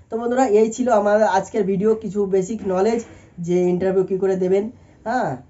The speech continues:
আর আরও যদি কিছু জানতে হয় তাহলে আমাকে কমেন্ট করুন, আপনি, আমি আপনাদেরকে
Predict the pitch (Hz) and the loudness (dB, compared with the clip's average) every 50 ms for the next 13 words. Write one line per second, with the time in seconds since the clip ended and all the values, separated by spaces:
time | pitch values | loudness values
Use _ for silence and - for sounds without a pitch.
0 | _ _ - - - 156 156 160 165 170 165 165 160 156 156 - - - - - | _ _ -20 -10 -6 -2 0 0 2 2 2 0 0 -4 -8 -12 -18 -20 -20 -20
1 | - - - - - - - - - - - - - - - - - - - - | -20 -20 -20 -18 -18 -16 -18 -18 -20 -20 -20 -20 -20 -20 -20 -20 -20 -20 -20 -20
2 | - _ - - - - 208 240 262 262 262 254 262 226 254 226 233 226 214 208 | -20 _ -20 -14 -4 -2 2 2 2 2 2 0 -2 -2 -2 -2 -2 0 0 2
3 | 208 214 220 233 214 214 202 196 208 220 226 240 - - _ - - - 175 175 | 0 0 0 0 0 2 4 4 4 4 2 -2 -6 -16 _ -18 -8 -2 0 2
4 | 180 185 185 180 180 180 175 180 175 180 185 214 233 247 233 233 233 240 240 247 | 2 4 2 2 2 0 0 -2 -2 0 0 0 0 -2 -2 -4 -2 -2 -2 -4
5 | 254 - - - - 160 156 202 196 185 175 170 170 175 185 202 220 254 254 240 | -6 -8 -16 -16 -10 -8 -8 -6 -4 -4 -2 -2 0 0 0 0 0 0 -2 -4
6 | 170 - 196 175 175 180 170 - 180 170 165 165 165 165 | -4 -4 -4 -4 -4 -4 -6 -6 -8 -8 -8 -8 -10 -10